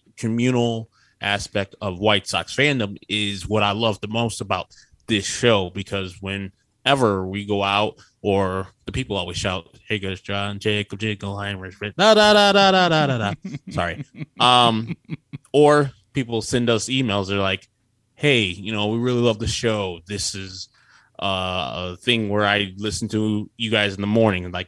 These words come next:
that aspect of this show makes all of us, and, you know, whatever race, shape, form, religion, politics we got, we're all together as a Sox Twitter. And that's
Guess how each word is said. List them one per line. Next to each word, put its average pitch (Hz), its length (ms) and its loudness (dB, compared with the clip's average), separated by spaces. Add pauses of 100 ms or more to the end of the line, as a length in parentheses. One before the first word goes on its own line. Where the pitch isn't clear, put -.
(120)
that 110 280 2 (420)
aspect 104 520 -2
of 98 120 -12
this 107 200 2
show 110 580 0 (400)
makes - 380 -8 (120)
all 110 300 4
of 107 80 0
us, 110 380 0
and, 95 260 -8
you 104 140 -4
know, 98 260 -6 (920)
whatever 107 380 2
race, 107 300 2
shape, - 560 -2
form, 107 520 -2 (440)
religion, 107 580 -2 (240)
politics 113 520 -2
we 107 120 2
got, 107 240 2 (320)
we're 170 140 6
all 151 120 6
together 117 720 2 (360)
as 104 100 -4
a 101 60 -6
Sox - 360 0
Twitter. 98 340 -2
And 90 200 -6
that's - 400 0